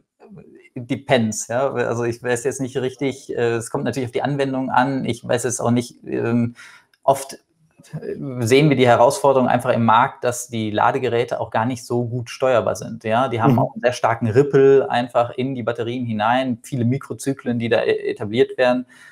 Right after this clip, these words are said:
Speaker 1: ähm, die rauschen mit relativ hohem Strom ins, ins Ende rein. Und da kann ich als Batteriemanagementsystem leider nur sagen,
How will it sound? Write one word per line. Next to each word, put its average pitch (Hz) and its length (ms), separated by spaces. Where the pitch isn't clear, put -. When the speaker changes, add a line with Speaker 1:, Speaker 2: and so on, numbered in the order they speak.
Speaker 1:
ähm, 113 480
die 117 200
rauschen 120 400
mit 113 120
relativ 120 360
hohem 123 180
Strom 127 400
ins, 113 320
ins 113 240
Ende 139 320
rein. 135 300
Und 120 100
da 117 60
kann 127 180
ich 127 80
als 120 140
Batteriemanagementsystem 131 1080
leider 120 300
nur 131 160
sagen, 123 500